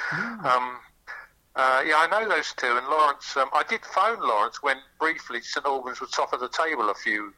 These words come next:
Speaker 2: weeks ago, um, just to congratulate him. And it was great because I, he, he just, um, he came out with all this football speak,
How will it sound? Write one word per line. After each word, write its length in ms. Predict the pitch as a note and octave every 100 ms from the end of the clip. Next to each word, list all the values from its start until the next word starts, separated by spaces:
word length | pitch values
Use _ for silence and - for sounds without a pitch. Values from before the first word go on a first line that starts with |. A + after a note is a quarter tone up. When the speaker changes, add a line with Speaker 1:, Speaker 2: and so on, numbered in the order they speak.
| _
Speaker 2:
weeks 260 | A2 A2 -
ago, 340 | A2 G#2 G2+ - - - - - - -
um, 220 | A#2 A2 -
just 200 | C#3 -
to 60 |
congratulate 720 | - B2 C#3 C3 - A2+ G#2
him. 220 | A2 G#2 - _ _ _
And 100 | D3
it 80 | D3+
was 140 | C3 -
great 300 | F3 D3+ B2+
because 240 | - C#3
I, 60 | - - - - _ _ _ -
he, 200 | D3+ E3
he 180 | D#3 E3 -
just, 320 | E3 - -
um, 300 | D3+ C#3+ C#3+ _ _ _ - -
he 80 |
came 260 | D#3 D#3+ E3+
out 140 | E3+ D#3
with 120 | E3+
all 140 | D#3
this 160 | D3+ -
football 440 | - F3+ - A#2+
speak, 380 | - - A2+ F#2+